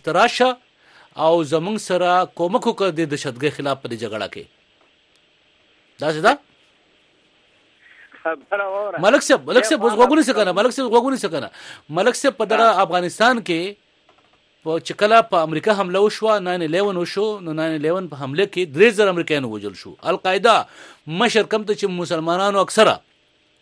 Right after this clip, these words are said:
Speaker 1: امیر وي یا خلیفه وي، هغه وی چې دا کار ما وکړه. هغه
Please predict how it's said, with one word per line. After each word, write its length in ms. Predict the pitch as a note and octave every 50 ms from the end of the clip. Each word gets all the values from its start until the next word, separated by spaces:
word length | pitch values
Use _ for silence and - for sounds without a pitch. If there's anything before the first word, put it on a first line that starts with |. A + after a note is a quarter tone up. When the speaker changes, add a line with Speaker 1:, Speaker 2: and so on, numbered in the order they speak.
| _ - - - - D3+
Speaker 1:
امیر 220 | D#3 F#3+ A#3+ A#3+ G#3+ F3+
وي 120 | A3 A#3 A#3+ A3
یا 120 | G3 F3 - -
خلیفه 380 | - - C#3+ D3+ C#3+ - A#3+ A3+
وي، 120 | G3 E3+ E3+ - _ - - - - - - -
هغه 160 | D3 D#3+ G3+
وی 120 | A3+ A3+ E3+
چې 80 | F#3 G3+
دا 60 | G3 - -
کار 140 | F3+ F3+ E3 D3+
ما 80 | E3+ E3
وکړه. 300 | D#3 C3 A#2 - A#2 G2+ - - B2
هغه 160 | C#3+ D#3 A3